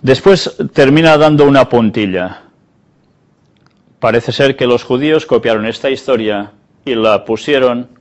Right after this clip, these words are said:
en el Génesis. Vamos a ver el vídeo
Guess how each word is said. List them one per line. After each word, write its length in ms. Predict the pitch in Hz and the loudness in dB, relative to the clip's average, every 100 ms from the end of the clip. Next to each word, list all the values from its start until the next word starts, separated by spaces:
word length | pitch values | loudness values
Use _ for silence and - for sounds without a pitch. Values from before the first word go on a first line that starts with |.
| _ - | _ -12
en 100 | 120 | -8
el 120 | 104 | -8
Génesis. 760 | - 101 85 - 92 - - _ _ _ - - - - _ _ _ _ _ _ | -8 -12 -12 -18 -20 -20 -20 _ _ _ -20 -20 -20 -20 _ _ _ _ _ _
Vamos 420 | - 117 180 214 185 | -4 2 4 4 2
a 100 | 156 | 4
ver 260 | 147 101 - - _ _ _ _ _ _ | 4 2 -2 -20 _ _ _ _ _ _
el 240 | 147 123 117 | 2 4 4
vídeo 540 | 165 139 92 87 | 4 2 -2 -4